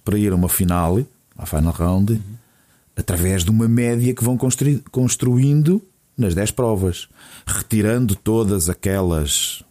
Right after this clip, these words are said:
Speaker 1: questões de provas no norte, provas no sul, uns vão a umas, outras vão a outras, fazem a aritmética, fazem a matemática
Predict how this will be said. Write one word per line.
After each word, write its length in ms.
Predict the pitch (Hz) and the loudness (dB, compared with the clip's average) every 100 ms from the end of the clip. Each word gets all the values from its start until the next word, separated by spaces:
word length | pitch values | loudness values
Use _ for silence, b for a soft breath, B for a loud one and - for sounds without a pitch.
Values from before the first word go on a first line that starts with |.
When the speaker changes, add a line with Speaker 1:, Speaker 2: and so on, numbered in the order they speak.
| - | -8
Speaker 1:
questões 640 | - - 101 104 98 82 | -6 -2 0 2 2 0
de 80 | - | -4
provas 400 | - 95 85 87 | -4 0 0 2
no 80 | 107 | 2
norte, 400 | 98 98 95 - | 2 2 -2 -4
provas 360 | - 80 85 90 | -4 -2 0 0
no 120 | 110 | 0
sul, 520 | - 104 104 101 92 B B | 0 2 2 2 0 B B
uns 160 | 95 | 0
vão 140 | 80 92 | 2 0
a 120 | 113 | 2
umas, 360 | 110 104 95 80 | 2 2 2 0
outras 240 | 85 85 | -2 -2
vão 240 | 82 101 101 | 0 0 2
a 40 | |
outras, 440 | 101 107 104 95 - B | 2 0 0 -4 -4 B
fazem 720 | - - 104 107 101 113 110 - - | -6 -2 0 0 0 0 -2 -6 -6
a 120 | 95 | -2
aritmética, 760 | 95 95 92 95 90 98 - 90 | 0 -2 0 0 0 -4 -4 -4
fazem 300 | 85 87 98 | -2 0 2
a 20 | |
matemática 840 | 113 - 104 107 101 107 - 101 | 2 2 0 0 0 -4 -2 -2